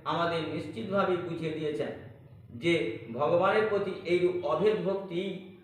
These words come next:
তার উপলব্ধির প্রধান উপায়। পরম করুণাময়, আপনারা নিজেদের এই দীনোদ্ধার কার্যেই নিজেরাই সন্তুষ্ট হন।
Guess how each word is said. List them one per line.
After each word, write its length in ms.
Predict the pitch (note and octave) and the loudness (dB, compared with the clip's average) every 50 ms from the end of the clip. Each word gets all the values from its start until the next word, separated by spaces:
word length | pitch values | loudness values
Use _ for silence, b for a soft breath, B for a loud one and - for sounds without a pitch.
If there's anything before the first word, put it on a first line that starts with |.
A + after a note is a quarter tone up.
| - - - | -20 -6 0
তার 420 | - E3+ E3 E3 E3 - - - | 4 6 6 6 4 2 -2 -6
উপলব্ধির 540 | D#3 - F3+ F#3+ G3+ G#3+ G#3 - G3 G3 - | -4 -2 0 2 2 2 0 0 -4 -6 -4
প্রধান 300 | - D#3 C#3+ D3 D3 C#3+ | -4 -2 0 0 0 0
উপায়। 320 | C#3+ C#3+ - - - - - - - - - - - - - - - - - - - - - - - - - - - - - - - - - - - - - - - - - - - - - - - - - - - - - - - - - - - - - - | 0 0 2 2 2 0 -2 -4 -10 -12 -14 -16 -18 -20 -20 -18 -18 -18 -18 -18 -20 -20 -20 -20 -20 -20 -20 -20 -20 -20 -20 -20 -20 -20 -20 -20 -20 -20 -20 -20 -20 -20 -20 -20 -20 -20 -20 -20 -20 -20 -20 -20 -20 -20 -20 -20 -20 -20 -20 -20 -20 -20 -6 0
পরম 420 | - E3+ F3+ G3+ G#3+ A3 A3 A3 | 4 6 8 8 8 8 6 6
করুণাময়, 600 | A3 G#3+ G#3 G3+ G3+ G3 F#3+ F#3+ F#3+ F#3 F#3+ G#3 | 6 6 6 8 8 8 8 8 8 8 8 8
আপনারা 560 | G3+ F#3 F3+ F3+ F#3 F#3 F3+ F3+ F3+ F3+ F3+ E3+ | 6 6 6 4 6 6 6 8 8 6 6 4
নিজেদের 400 | F3 E3+ F3+ F3+ F3+ F3+ E3+ F3 | 4 4 4 6 6 6 4 4
এই 380 | F3 F3 E3+ D#3 - - - - C3+ C3+ | 4 2 2 0 -4 -8 -10 -12 -4 -2
দীনোদ্ধার 560 | D#3+ F3 F3+ F#3 F#3+ F#3 F3+ F3+ F3 E3+ E3+ E3 - - - - - - - - - - - - - - - - - - - - - - - - - - | 0 2 4 2 2 2 4 6 6 6 6 4 0 -4 -8 -10 -12 -14 -16 -18 -20 -20 -20 -20 -20 -20 -20 -20 -20 -20 -20 -20 -20 -20 -20 -20 -8 2
কার্যেই 720 | E3 E3+ E3+ E3+ E3 E3 E3+ E3+ E3+ E3+ E3 E3+ E3+ E3 - - | 6 6 6 6 6 4 4 4 4 2 0 -4 -6 -8 -10 -8
নিজেরাই 420 | C#3 C#3+ E3 D#3 F3 E3 E3 D#3+ D#3+ | -6 -4 0 2 2 4 4 2 2
সন্তুষ্ট 500 | - E3 D#3 D#3 D#3 E3+ E3 - - F3 | 0 -2 -2 -2 -2 -2 -4 -4 -4 -2
হন। 320 | E3+ D#3+ D#3+ E3+ E3 E3 | 0 0 0 0 -2 -4